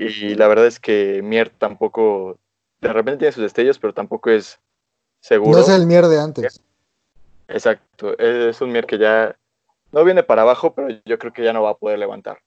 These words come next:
Speaker 1: Este, a pesar
Speaker 2: Sí.
Speaker 1: de eso, creo que el plantel de Chivas es joven y tiene mucha proyección, pero como bien dice mi Alan Texcocano, este, necesita, necesita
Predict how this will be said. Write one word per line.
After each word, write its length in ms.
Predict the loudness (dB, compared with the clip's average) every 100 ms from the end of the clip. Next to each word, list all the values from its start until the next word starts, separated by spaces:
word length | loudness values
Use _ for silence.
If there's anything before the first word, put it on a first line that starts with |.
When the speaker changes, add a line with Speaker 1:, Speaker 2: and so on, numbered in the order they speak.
| _ _ _ -12
Speaker 1:
Este, 240 | -2 2
a 80 | 2
pesar 240 | 2 0
Speaker 2:
Sí. 40 | 2
Speaker 1:
de 60 |
eso, 160 | 0 -4
creo 120 | -10
que 80 | -8
el 80 | -2
plantel 460 | -2 -2 -4 -2
de 100 | -4
Chivas 320 | -8 -2 -2 -2
es 100 | -4
joven 360 | 0 2 0
y 60 | -4
tiene 260 | -8 -8
mucha 240 | -8 -12 -12
proyección, 560 | -8 -8 -4 -6 -6 _ _ _ _ _
pero 180 | 0 0
como 300 | 0 -4 -2
bien 140 | -4 -4
dice 680 | -6 -4 -2 0 -2 -4 -8 _ -6
mi 140 | -2
Alan 200 | 0 -2
Texcocano, 640 | -6 -14 -10 -6 -4 -4 -8
este, 480 | -12 -12 -10 -10 -14 _ _ _ _ _ _ _
necesita, 720 | -6 -6 -6 -4 2 4 4 2
necesita 680 | -4 -4 2 4 4 0